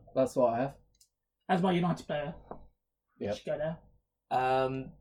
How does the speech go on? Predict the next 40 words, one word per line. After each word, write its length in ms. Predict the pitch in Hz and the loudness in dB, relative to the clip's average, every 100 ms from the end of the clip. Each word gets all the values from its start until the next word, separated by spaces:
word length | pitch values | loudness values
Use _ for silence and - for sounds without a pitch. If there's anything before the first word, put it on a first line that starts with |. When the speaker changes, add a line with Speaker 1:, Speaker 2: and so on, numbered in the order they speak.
| - | -8
Speaker 3:
the 180 | 143 139 | -2 2
only 500 | 160 220 233 226 220 | 4 6 6 4 4
other 640 | - 170 156 151 147 143 - - - | 4 4 4 4 2 -2 -6 -20 -10
United 760 | 139 139 139 139 147 139 131 - | -4 -2 0 0 0 -2 -6 -2
player 280 | 120 113 107 | 0 0 0
that 80 | |
I 260 | 101 113 113 - | 0 -2 -4 -10
put 100 | - | -10
a 60 | - | -10
case 440 | - 113 110 - | -6 -6 -6 -8
for 340 | 98 95 92 - - _ - | -12 -10 -10 -12 -18 _ -14
Speaker 2:
Is 140 | 165 165 | -12 -10
gonna 140 | 147 | -12
be 60 | 147 | -10
Pogba. 360 | 156 - 139 - _ _ _ _ _ - | -10 -10 -12 -14 _ _ _ _ _ -6
Speaker 3:
Uh, 500 | 113 107 107 104 101 | -4 0 0 -2 -2
no, 460 | 107 107 104 107 98 - - _ _ | -2 -2 -4 -6 -10 -14 -20 _ _
it's 200 | 127 113 | -10 -4
Harry 220 | 143 135 113 | -2 0 -4
Maguire. 600 | 107 123 123 92 104 - - - - - | -2 2 2 2 -2 -8 -14 -20 -16 -2
But 160 | 143 143 | 0 2
then 160 | 143 | 2
I 80 | 143 185 | 2 0
Speaker 2:
Ooh. 60 | |
Speaker 3:
feel, 220 | 170 165 160 | 0 0 2
but 160 | 156 143 | 2 2
I 40 | |
feel 140 | 180 170 | 2 4
like 120 | 156 | 2
there's 160 | 135 151 | 0 0
also 260 | 156 135 | -2 -2
lots 360 | 127 139 135 - | 0 0 0 -4
of 80 | 131 | -6
other 140 | 131 | -6
really 380 | 127 139 131 120 | -6 -4 -4 -4
good 160 | 131 127 | -4 -4
centre 360 | - 135 131 131 | -4 -4 -4 0
back 200 | 123 - | 0 0
Speaker 2:
Yeah. 40 | |
Speaker 3:
options 680 | 135 170 165 147 151 - - | -2 2 2 2 0 -8 -18